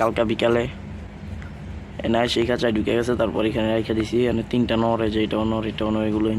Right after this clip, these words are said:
নর। এটার সাথে জোড়া ভেঙে গেছে, যে মাদিটার সাথে।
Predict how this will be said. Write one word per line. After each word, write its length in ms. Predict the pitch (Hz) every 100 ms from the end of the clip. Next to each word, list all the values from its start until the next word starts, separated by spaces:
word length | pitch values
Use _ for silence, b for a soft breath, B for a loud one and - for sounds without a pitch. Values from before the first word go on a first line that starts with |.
| 110
নর। 140 | 107 - - B B B B B - 110
এটার 160 | 110 120
সাথে 140 | 120 117
জোড়া 180 | 123 120
ভেঙে 180 | 113 117
গেছে, 160 | 117 120 110
যে 60 | 117
মাদিটার 280 | 120 110 107
সাথে। 180 | 110